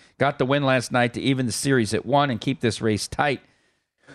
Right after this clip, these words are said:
The Fountain of Youth. And I remember they had Daniel Ponce de Leon, but oh, I'm talking about Adam Wainwright against Eric Lauer. I mean, Lauer's been terrific, and you watch him throw it for a left-hander, throws the ball,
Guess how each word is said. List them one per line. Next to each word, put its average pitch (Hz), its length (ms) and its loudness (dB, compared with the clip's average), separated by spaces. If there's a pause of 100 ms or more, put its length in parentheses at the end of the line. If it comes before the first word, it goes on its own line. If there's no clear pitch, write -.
(140)
The 110 80 -4
Fountain 214 320 -2
of 180 100 0
Youth. 202 300 0
And 135 160 2
I 147 120 4
remember 156 360 2
they 147 120 2
had 143 120 2
Daniel 143 300 2
Ponce 143 280 0
de 135 200 2
Leon, 131 300 2
but 117 100 2
oh, 143 80 4
I'm 147 140 2
talking 143 260 2
about 113 180 2
Adam 131 400 0
Wainwright 127 560 2
against 123 400 0
Eric 147 300 2
Lauer. 123 420 2
I 139 40 4
mean, 156 200 -2
Lauer's 180 360 2
been 135 160 -4
terrific, 123 520 -4
and 123 80 -4
you 117 80 -4
watch 143 320 0
him - 80 -8
throw 143 320 2
it 127 60 0
for 127 120 0
a 110 40 2
left-hander, 135 500 0
throws 135 300 0
the 131 60 0
ball, 123 380 2